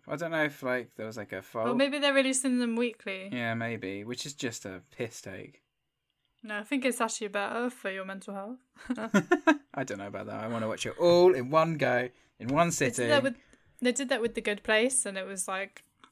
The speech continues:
Speaker 2: heart-wrenching.
Speaker 1: Oh,
Speaker 2: Like,
Speaker 1: yeah.
Speaker 2: I couldn't take, I couldn't take it. I was like, "I need the whole thing."
Speaker 1: Yeah, I felt quite empty inside after, um, after that finished. It was a good ending.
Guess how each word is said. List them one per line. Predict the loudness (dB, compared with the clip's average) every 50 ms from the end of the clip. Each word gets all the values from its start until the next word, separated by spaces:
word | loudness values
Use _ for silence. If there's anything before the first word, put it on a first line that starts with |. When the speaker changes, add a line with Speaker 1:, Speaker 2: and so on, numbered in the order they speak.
| _ _ _ _
Speaker 2:
heart-wrenching. | -18 -2 4 4 4 4 4 -2 -12 -18 -16 -14 -12 -12 -12 -12 -10 -4 0
Speaker 1:
Oh, | 2 4 4
Speaker 2:
Like, | 4 4 4
Speaker 1:
yeah. | 4 4
Speaker 2:
I |
couldn't | 4 4 2 0
take, | 0 2 2 2 2 0 -4
I |
couldn't | 0 2 2 2 2
take | 4 4 4 4 2 -2 -6
it. | -6 -4 -6
I | -6
was | -6 -4 -4 -4 -2
like, | -2 -2 -2
"I | -4
need | -4 -4 -4 -2 -2 -2 -4 -4 -6 -12 _
the | -6 -4
whole | -2 -2 -2 -4 -4
thing." | -6 -8 -8 -8 -8 -10 -12 -16 _ _ _ -20 -18 -8 -2
Speaker 1:
Yeah, | 0 2 2
I | 2
felt | 2 0 -2 -2 -2 -6
quite | -8 -8 -6 -6 -6 -8 _ _ _ _ -6
empty | -6 -6 -6 -8 -12 -14 -14
inside | -14 -14 -14 -12 -12 -12 -10 -10
after, | -12 -12 -14 -16 -20 -20 -20 -18
um, | -16 -16 -16 -16 -16
after | -16 -16 -16 _ -18
that | -18 -18 -18
finished. | -20 -20 -20 -20 -20 -20 -20 -20 -20 _ _ _ _ _ _ _ _ _ _ _ _ _
It | -6
was | -6 4
a | 6
good | 8 8
ending. | 10 8 8 4 2 0 0 -4 -8